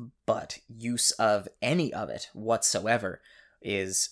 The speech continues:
against the strictures of Amkaric and would get him terrible punishments at the best, and quite likely death at the worst. However, he also said that his hands were tied due to the powerful position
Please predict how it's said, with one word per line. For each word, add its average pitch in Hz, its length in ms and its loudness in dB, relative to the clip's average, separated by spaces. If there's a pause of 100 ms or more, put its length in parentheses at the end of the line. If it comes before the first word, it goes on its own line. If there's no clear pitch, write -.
against 95 680 -6
the 95 120 -8
strictures - 840 -2
of - 400 -2
Amkaric 98 600 -2 (240)
and 95 400 -8 (160)
would 92 440 -6
get 104 240 -2
him 85 380 -8 (200)
terrible 107 440 0
punishments - 800 -4 (500)
at - 200 -14
the - 40 -16
best, - 580 0 (760)
and 82 240 -6
quite - 220 -4
likely - 360 -6
death - 360 -2 (100)
at 104 80 -10
the - 80 -12
worst. - 460 -6 (1300)
However, 113 460 4
he 110 500 -6
also 101 380 4
said 104 260 4
that 101 120 0
his 87 120 0
hands 104 260 0
were 101 120 -6
tied 127 600 2
due 110 220 0
to 104 80 -4
the 104 140 -2
powerful 107 500 0
position 113 720 0